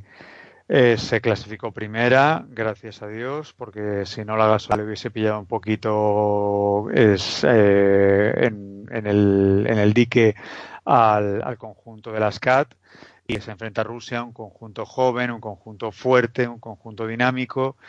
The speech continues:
eh, que aparte de Musina y Badeva, pues yo creo que tiene un fondo de armario, eh, sobradamente cualificado. O sea, yo, para mí es las HASP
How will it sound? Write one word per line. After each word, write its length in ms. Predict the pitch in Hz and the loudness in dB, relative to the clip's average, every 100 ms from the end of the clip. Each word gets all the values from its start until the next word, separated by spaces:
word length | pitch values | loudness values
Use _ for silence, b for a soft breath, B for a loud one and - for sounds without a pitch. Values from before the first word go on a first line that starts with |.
| B B B | B B B
eh, 600 | - 147 123 113 110 107 107 | 2 4 6 6 4 2 0
que 100 | 117 | -2
aparte 340 | 110 113 107 | 0 0 0
de 80 | 117 | -2
Musina 360 | 113 110 117 110 | -4 -14 -10 -6
y 60 | |
Badeva, 640 | 110 113 127 123 131 131 - | 0 2 2 2 4 2 0
pues 240 | 113 107 | -14 -14
yo 100 | 110 | -14
creo 200 | 107 113 | -10 -10
que 80 | 107 | -8
tiene 180 | 113 110 | -10 -10
un 100 | 104 | -12
fondo 360 | - 120 113 | -10 -8 -2
de 60 | 110 | 0
armario, 1120 | 110 113 113 107 104 104 98 98 98 98 107 | 2 2 0 0 -4 -8 -8 -10 -10 -10 -8
eh, 460 | 123 107 101 101 101 | -2 0 0 0 -4
sobradamente 580 | 101 117 110 113 113 113 | -6 0 2 2 2 -4
cualificado. 720 | 110 110 101 113 - 131 143 | -2 -2 -4 -2 2 2 0
O 40 | 131 | -8
sea, 160 | 104 | -12
yo, 200 | 98 101 | -12 -16
para 220 | 95 107 | -8 -8
mí 80 | 104 | -6
es 160 | 107 101 | -10 -4
las 380 | 113 101 - - | 0 0 0 -2
HASP 240 | 113 101 | -2 -4